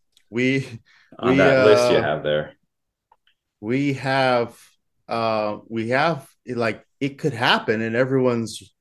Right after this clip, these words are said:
Speaker 1: rooting for him to return. But then there was se-, there was, like, several tweets of Elon putting out, like,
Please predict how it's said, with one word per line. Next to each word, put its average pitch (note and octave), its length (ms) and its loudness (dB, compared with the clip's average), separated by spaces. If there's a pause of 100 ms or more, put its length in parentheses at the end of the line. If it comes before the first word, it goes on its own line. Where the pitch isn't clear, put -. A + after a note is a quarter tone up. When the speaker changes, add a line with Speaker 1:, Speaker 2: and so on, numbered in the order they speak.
(100)
Speaker 1:
rooting B2+ 440 4
for A#2 200 0
him G#2+ 120 -4
to G#2+ 260 -2
return. G#2+ 640 0 (920)
But C3+ 160 0
then C#3+ 200 2
there D3+ 200 2
was C#3 520 0 (1120)
se-, - 560 0
there C#3+ 120 2
was, D3 160 2
like, C#3+ 140 2
several D3 540 0
tweets C3+ 640 -4 (680)
of A#2+ 240 0
Elon B2 760 0 (240)
putting C3 300 0
out, A#2 340 -2
like, G#2 400 0